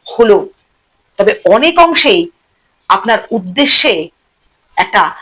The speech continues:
ভাটা পড়ে গেল। বরং উল্টে পৌশালী কিন্তু আরো অনেক বেশি মানুষের মনে পৌঁছে গেল। তবে পৌশালী প্রমাণ করে দিল সে প্রকৃত অর্থে একজন শিল্পী, তার থেকে অনেক কিছু আমাদের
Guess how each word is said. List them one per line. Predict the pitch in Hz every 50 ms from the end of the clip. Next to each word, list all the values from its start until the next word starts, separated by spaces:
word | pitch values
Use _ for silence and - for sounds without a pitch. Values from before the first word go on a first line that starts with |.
| - _ _ - 156 -
ভাটা | - 208 - - 214 208
পড়ে | - 180 180 165
গেল। | 175 156 156 143 - _ _ _ _ _ _ _ _ _ _ - - - - -
বরং | 302 370 440 370 392 381 339 302
উল্টে | 320 330 - 381 - 208 208 208 - -
পৌশালী | 262 285 285 - - 381 370 370 370
কিন্তু | 370 349 359 285 202 170 - - _ _ _ _ _ _ _ _ _ _ _ _ _ _ -
আরো | - - 269 294 311 294 - - - - 247 285
অনেক | 311 349 359 339 226 208 214
বেশি | 254 247 - - 302 233 208 196 208
মানুষের | 208 220 233 247 - - 277 262 214 190 185
মনে | 208 226 240 254 247 247 381
পৌঁছে | 370 381 381 - 190 -
গেল। | - - - - _ -
তবে | - 294 320 311 302
পৌশালী | 311 359 339 - 403 403 415 403 370
প্রমাণ | 330 320 339 349 349 339
করে | 359 359 359
দিল | 370 330 320 214 202 220 208 -
সে | - 247 247 254 -
প্রকৃত | 269 277 277 - 311 294 - - - -
অর্থে | 233 226 - - - 254 196 185 - -
একজন | - 202 196 185 - 226 220 208 208 -
শিল্পী, | - - 214 202 208 196 175 - - - _ _ _ - - - - - - -
তার | 294 302 - 392
থেকে | 392 381 392 - - - 277
অনেক | 339 359 381 381 381 381
কিছু | 311 294 - - - 302
আমাদের | 269 262 240 233